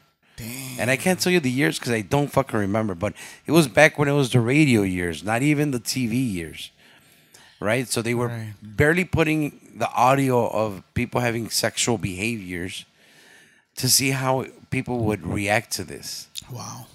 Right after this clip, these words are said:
Speaker 2: experiment. And obviously, s-, there was an era where, like, and still now, I guess you could say sex sells. Like,
Speaker 1: Right.
Speaker 2: they figured out that it wasn't as taboo as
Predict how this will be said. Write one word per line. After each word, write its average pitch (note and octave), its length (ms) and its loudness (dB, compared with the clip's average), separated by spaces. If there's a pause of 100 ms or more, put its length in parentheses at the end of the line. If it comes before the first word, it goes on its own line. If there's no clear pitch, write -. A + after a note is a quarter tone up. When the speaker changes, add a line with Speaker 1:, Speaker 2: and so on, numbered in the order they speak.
(100)
Speaker 2:
experiment. F#2 760 -4 (180)
And A#2 120 -2
obviously, C#3 400 0
s-, - 160 -6 (400)
there A#2+ 140 2
was A#2 140 2
an A#2+ 100 0
era G#2+ 280 2
where, B2 220 2
like, G2 180 -6
and A2 160 -2
still A#2 300 -2
now, A2 160 0
I A#2+ 80 2
guess G2+ 180 -4
you G#2 60 -8
could G2+ 100 -6
say F#2+ 140 -6
sex - 340 -2
sells. G#2+ 540 0 (320)
Like, C3 80 -10
Speaker 1:
Right. A2+ 120 -4
Speaker 2:
they A2+ 140 -2
figured C#3 380 2
out B2 380 6 (880)
that B2 160 2
it A#2 80 0
wasn't B2 380 -2
as A2+ 220 -2
taboo A2 520 0
as G2 260 -2